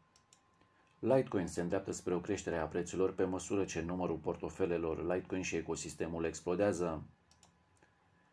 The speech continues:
În Argentina se lansează un curs de introducere în Bitcoin, unde participanții vor învăța elementele de bază ale rețelei Lightning și ce capacități suplimentare aduce Bitcoin.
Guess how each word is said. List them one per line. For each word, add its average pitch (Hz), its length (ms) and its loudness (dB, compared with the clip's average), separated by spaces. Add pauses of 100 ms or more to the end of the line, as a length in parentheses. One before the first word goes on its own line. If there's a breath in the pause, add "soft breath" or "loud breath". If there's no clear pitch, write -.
(320 soft breath)
În 117 200 2
Argentina 120 680 6
se 87 140 0
lansează 85 420 2
un 85 160 -2
curs 90 220 2
de 90 80 0
introducere 85 640 0
în 80 60 -2
Bitcoin, 90 380 0
unde 87 200 0
participanții 85 840 -2
vor 85 140 0
învăța 85 440 2
elementele 85 520 0
de 80 120 -2
bază 82 320 2
ale 80 280 0
rețelei 87 400 0
Lightning 82 420 -2
și 87 160 -8
ce 107 160 -2
capacități 87 600 -2
suplimentare 82 580 -4
aduce 82 360 -2
Bitcoin. 87 500 0